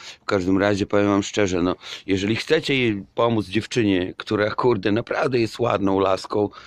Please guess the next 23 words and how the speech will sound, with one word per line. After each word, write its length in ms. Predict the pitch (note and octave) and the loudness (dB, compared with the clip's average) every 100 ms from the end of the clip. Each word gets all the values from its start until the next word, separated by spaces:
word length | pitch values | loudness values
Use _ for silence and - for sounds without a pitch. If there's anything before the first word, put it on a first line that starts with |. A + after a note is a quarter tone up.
| - - - _ _ | -20 -20 -20 _ _
i, 200 | D2+ F2+ | -2 0
i, 600 | F#2 G2 A2 A2+ A2 G#2 F#2+ | 0 0 -2 0 0 0 -2
i, 60 | |
kurde, 380 | - A2 G2+ G#2 - | -4 -2 0 0 -2
jest 320 | G2 G#2+ - | -2 -2 0
na 100 | A2 | -2
chodzie, 560 | - G2+ F#2+ F2+ G#2+ B2+ _ _ _ _ _ _ _ _ _ _ _ _ _ | 0 2 2 2 -2 -2 _ _ _ _ _ _ _ _ _ _ _ _ _
znaczy 320 | G2 G2+ A2+ F#2+ | -2 -2 0 -2
do 220 | F2+ A2+ | -2 -2
końca 360 | - A2 G2+ A2+ | 0 0 0 -2
nie 180 | A#2 F2+ | 0 0
jest 220 | D#2+ - | -2 -6
na 100 | D#2 | -4
chodzie, 300 | D2+ C#2 - _ _ _ _ _ _ _ _ _ _ _ _ _ - - _ | -4 -4 -10 _ _ _ _ _ _ _ _ _ _ _ _ _ -20 -20 _
ale, 640 | F2 F2+ F#2 F#2+ F#2+ F#2 F2+ - - _ _ | -2 0 2 2 0 0 -4 -10 -20 _ _
ale 180 | G#2 A2 | 0 0
jest 140 | A2+ | -2
na 60 | B2+ | 0
chodzie 420 | C3+ B2+ B2 A#2+ A2+ | 2 2 4 2 0
w 280 | - - | -8 -8
sensie 460 | - C3 - C3+ B2+ - - - _ | -2 -2 0 0 -2 -4 -20 -20 _
umysłowym, 760 | - C3+ C#3 F3+ F#2+ D#2+ D2 C#2 _ _ _ - - - - - _ _ _ - | 0 2 2 2 2 0 -4 -6 _ _ _ -20 -20 -16 -16 -16 _ _ _ -6
to, 600 | F2+ E2+ E2+ E2 D#2 C2+ | 0 2 2 2 0 -2